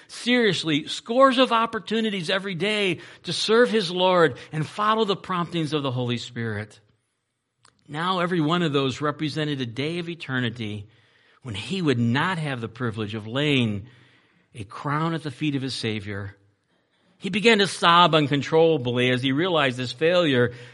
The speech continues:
to take his Christian life more seriously. Now it was forever too late. Sam woke up in a cold sweat.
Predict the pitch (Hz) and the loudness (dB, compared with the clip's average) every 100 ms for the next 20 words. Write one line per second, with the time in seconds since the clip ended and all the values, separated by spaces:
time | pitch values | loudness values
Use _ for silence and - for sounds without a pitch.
0 | - 143 - 220 233 247 - 214 196 165 | -10 -8 0 0 2 0 2 0 2 0
1 | 160 156 160 127 131 127 120 131 120 117 | 2 4 2 0 -2 -2 -4 -4 -4 -4
2 | - 117 107 104 - _ _ _ _ _ | -6 -6 -6 -8 -14 _ _ _ _ _
3 | _ _ 127 123 156 165 131 120 - 120 | _ _ -4 -2 0 -2 -4 -8 -8 -6
4 | 120 120 117 - 104 101 104 - _ _ | -4 -6 -8 -10 -10 -10 -12 -16 _ _
5 | _ _ _ _ _ _ _ _ _ _ | _ _ _ _ _ _ _ _ _ _
6 | - 139 139 123 120 117 127 131 110 107 | 2 6 6 8 4 4 2 2 0 0
7 | 123 117 - 120 131 113 | 2 2 0 -2 -2 -2